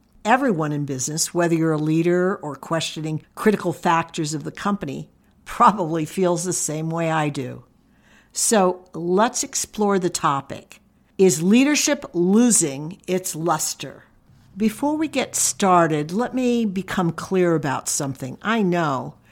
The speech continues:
there are countless good leaders developing healthy cultures, but the majority of the business articles about leaders concentrate more on their failings. And there's no question research on we humans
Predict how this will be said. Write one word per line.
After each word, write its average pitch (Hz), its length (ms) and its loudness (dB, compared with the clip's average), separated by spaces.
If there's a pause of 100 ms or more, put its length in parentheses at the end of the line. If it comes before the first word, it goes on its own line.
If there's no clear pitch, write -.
(160)
there 220 260 2
are 190 360 2
countless 208 680 0
good 208 300 4
leaders 156 440 4
developing 160 600 0
healthy 208 460 0
cultures, 139 640 -6 (400)
but - 300 2
the 208 60 2
majority 254 680 2
of 185 160 2
the 170 80 2
business 202 640 2
articles 147 580 -4
about 165 420 0
leaders 170 460 0 (160)
concentrate 208 680 -2
more 180 320 0
on 175 160 0
their 160 120 0
failings. 151 840 -6 (500)
And 190 160 2
there's 175 240 2
no 214 160 6
question 180 540 0
research 180 760 0
on 160 220 -2
we 190 100 4
humans 190 640 2